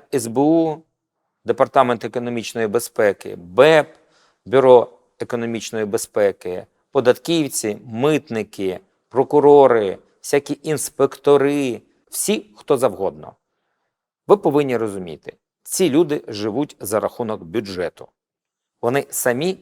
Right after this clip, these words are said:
нічого не призводять, що приносять гроші. Вони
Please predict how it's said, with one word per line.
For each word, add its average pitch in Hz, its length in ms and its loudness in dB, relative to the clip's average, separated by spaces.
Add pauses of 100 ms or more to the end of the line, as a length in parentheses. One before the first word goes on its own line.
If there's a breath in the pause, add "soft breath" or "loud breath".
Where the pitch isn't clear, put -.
нічого 123 460 2
не 101 120 -6
призводять, 117 680 -6
що - 200 -8
приносять 101 540 -12 (100)
гроші. 90 460 -8 (640)
Вони 160 180 -2